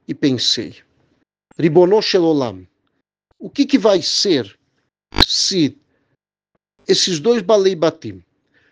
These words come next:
que são pessoas não muito versadas na Torá, o que que eles vão pensar?" Se o rabino da cidade deles, de repente, não sabe responder um Din Torá? Com certeza,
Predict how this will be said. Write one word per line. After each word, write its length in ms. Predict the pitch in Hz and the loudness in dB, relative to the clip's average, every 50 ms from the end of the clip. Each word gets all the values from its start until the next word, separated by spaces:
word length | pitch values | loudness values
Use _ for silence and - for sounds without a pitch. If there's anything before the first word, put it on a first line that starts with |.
| _ _ _ _ | _ _ _ _
que 120 | - 233 - | -10 -6 -2
são 220 | - 254 269 233 | 0 0 0 2
pessoas 760 | - 226 208 - - - 233 240 240 240 240 226 233 - - - - _ - _ _ _ _ | 2 2 2 2 0 2 2 2 2 2 0 -2 -4 -8 -14 -14 -16 _ -20 _ _ _ _
não 320 | - 240 262 403 403 381 | -10 -6 -4 0 2 2
muito 460 | 320 208 180 165 156 147 143 143 139 | 2 2 2 2 2 2 0 -4 -6
versadas 800 | 113 135 135 127 117 - - - 160 139 131 120 110 120 117 101 | -4 -2 -2 -2 -2 -4 -6 -2 -2 0 -2 -2 -4 -6 -8 -6
na 160 | 107 120 - - | -6 -8 -8 -8
Torá, 400 | - 123 113 110 107 101 90 - _ _ _ _ _ _ _ _ _ _ _ _ _ _ _ - | -8 -8 -8 -8 -8 -10 -12 -14 _ _ _ _ _ _ _ _ _ _ _ _ _ _ _ -10
o 80 | 233 | -4
que 140 | - - 294 | 2 2 2
que 100 | 285 - | 4 4
eles 200 | 165 135 127 - | 2 2 0 -4
vão 160 | 131 135 131 | -4 -4 -6
pensar?" 680 | 127 - 123 113 107 - - - 131 113 107 98 - _ _ _ _ _ _ _ _ _ | -4 -4 -4 -4 -4 -4 -2 -2 -2 -4 -4 -8 -12 _ _ _ _ _ _ _ _ _
Se 180 | - - - 180 | -10 -2 -2 0
o 20 | |
rabino 420 | - 156 151 135 147 202 202 180 156 | 0 0 -2 -2 -2 -2 0 0 0
da 160 | 131 139 127 | 0 0 -2
cidade 440 | - - 147 131 131 127 117 120 120 | -2 -4 -4 -2 -2 -2 -2 -4 -6
deles, 420 | 110 147 156 151 143 123 113 110 | 0 2 2 2 2 0 -4 -4
de 100 | 117 135 | -4 -4
repente, 640 | 127 131 127 127 - 156 156 151 143 147 - 135 | -2 -2 -4 -4 -2 0 0 0 0 -4 -4 -4
não 260 | 135 170 254 294 247 175 | 0 2 2 2 2 0
sabe 460 | - - - 202 196 196 165 143 139 | -2 -4 -2 -2 -2 -2 -4 -4 -8
responder 640 | 117 139 139 - - - - 135 131 127 147 147 143 | -6 -6 -8 -10 -10 -12 -10 -10 -6 -4 -4 -4 -2
um 100 | 143 139 | -4 -6
Din 200 | 127 135 135 131 | -4 -6 -6 -6
Torá? 420 | 123 - 127 120 107 - 135 127 _ _ _ _ _ _ _ _ _ _ _ - | -6 -4 -4 -4 -4 -6 -8 -10 _ _ _ _ _ _ _ _ _ _ _ -4
Com 140 | 160 160 | -4 -4
certeza, 720 | 143 - 147 135 107 - - 160 151 131 120 127 113 107 | -2 2 0 0 0 0 -2 0 0 0 0 -2 -4 -4